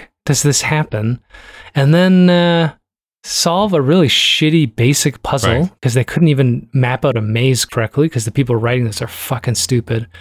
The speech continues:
Speaker 1: No offense. Full offense, as Emerson says. And then take a, oh no, they do the seaside vacation to Italy or where the fuck they are. And then they steal a boat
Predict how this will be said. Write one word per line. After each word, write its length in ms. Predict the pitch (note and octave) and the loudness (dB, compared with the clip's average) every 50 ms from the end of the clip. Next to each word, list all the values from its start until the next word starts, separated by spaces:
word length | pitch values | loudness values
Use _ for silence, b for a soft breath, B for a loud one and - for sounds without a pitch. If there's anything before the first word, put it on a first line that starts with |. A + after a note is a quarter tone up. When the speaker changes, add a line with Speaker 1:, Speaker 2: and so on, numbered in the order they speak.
| B B B B | B B B B
Speaker 1:
No 160 | - C3 C3 | -2 0 0
offense. 480 | B2 - - - A#2 B2+ - - - - - _ _ - | 0 -2 -4 -4 -4 -4 -4 -6 -8 -10 -14 _ _ -16
Full 300 | - - - G#3 G#3 F#3+ | -14 -4 0 0 2 2
offense, 420 | C#3 - - A2+ G#2 G2 - - | 0 0 -2 -4 -4 -6 -10 -8
as 160 | - C3+ G#2+ - | -8 -6 -4 -4
Emerson 360 | A2+ G#2+ G#2 - - G#2+ G2 | -4 -4 -4 -4 -6 -6 -6
says. 360 | - - A2 A2 G#2+ - - - | -6 -4 -4 -2 -4 -4 -6 -4
And 240 | - C#3+ C#3+ D#3+ F3 | 0 2 4 4 4
then 460 | G3+ A3 G#3 D#3+ C#3 C3+ C#3 D#3 - - - | 4 4 2 2 2 0 0 -2 -2 -6 -8
take 260 | - - E3+ D#3+ - | -6 -4 -4 -2 -2
a, 80 | D3+ D3 - | -4 -4 -2
oh 140 | - D#3+ D3+ | -2 -2 -2
no, 140 | C#3 B2 A2+ | -2 -4 -4
they 160 | G#2+ B2+ C3 | -2 -2 -2
do 120 | A#2 - C#3+ | 0 2 2
the 60 | D3 | 0
seaside 460 | C#3 - - E3 - - E3+ F3 E3+ | 2 2 2 0 2 2 0 0 0
vacation 560 | F#3+ F#3 - - B2+ A#2+ - - C#3+ F3+ A3 - _ | -2 -4 -2 -2 0 0 0 0 0 -2 -2 -4 _
to 160 | - - D#3+ C3 | -16 -8 -6 -4
Italy 360 | A#2+ B2+ B2 B2 B2+ C3+ D#3 | -2 0 2 2 2 2 2
or 60 | E3+ | 2
where 160 | C#3+ B2 A#2+ A#2 | 2 0 0 0
the 100 | A#2 A#2 | -2 -4
fuck 240 | - - A#2+ - | -4 -4 -6 -4
they 160 | - A#2+ A2+ A2 | -2 -2 -2 -2
are. 260 | G#2+ A2 C3 D#3+ - _ _ - | -2 -2 -2 -4 -4 _ _ -2
And 100 | D3 C#3+ | 0 2
then 120 | D3+ D#3 | 2 2
they 180 | D3+ D3+ D3+ D3 | 2 2 2 2
steal 400 | C3+ - - - G3 G3+ G#3 F#3+ | 0 -2 -2 0 2 2 4 2
a 40 | D#3+ | 2
boat 560 | B2 - E3+ E3+ D#3 E3 F3 - - - - | 0 0 0 0 0 0 -2 -4 -8 -10 -12